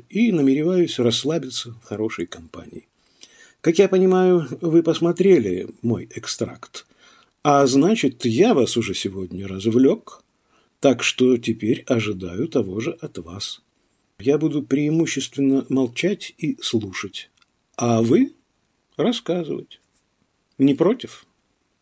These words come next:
Так как вопрос был обращен к Марулу, то ему и пришлось отвечать. «Разумеется», — сказал он, —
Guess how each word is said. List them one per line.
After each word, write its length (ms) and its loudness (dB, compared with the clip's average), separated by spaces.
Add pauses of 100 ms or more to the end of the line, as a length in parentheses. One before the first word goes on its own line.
(1120)
Так 280 -2
как 220 0
вопрос 680 0
был 260 -2
обращен 520 -2
к 60 -10
Марулу, 560 2
то 180 -2
ему 360 0
и 140 -4
пришлось 580 -8
отвечать. 760 -12 (1400)
«Разумеется», — 720 0
сказал 360 -8
он, — 80 -18